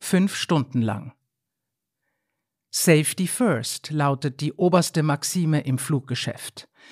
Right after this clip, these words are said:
Da die Fluglotsen das Sicherheitsprotokoll einhielten, konnte Schlimmeres verhindert werden. Eine Gefahr für Passagiere habe zu keiner Zeit bestanden,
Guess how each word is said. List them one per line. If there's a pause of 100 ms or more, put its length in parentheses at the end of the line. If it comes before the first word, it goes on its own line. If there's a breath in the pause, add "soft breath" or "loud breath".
(360 loud breath)
Da
die
Fluglotsen
das
Sicherheitsprotokoll
einhielten, (360 soft breath)
konnte
Schlimmeres
verhindert
werden. (560 soft breath)
Eine
Gefahr
für
Passagiere
habe
zu
keiner
Zeit
bestanden,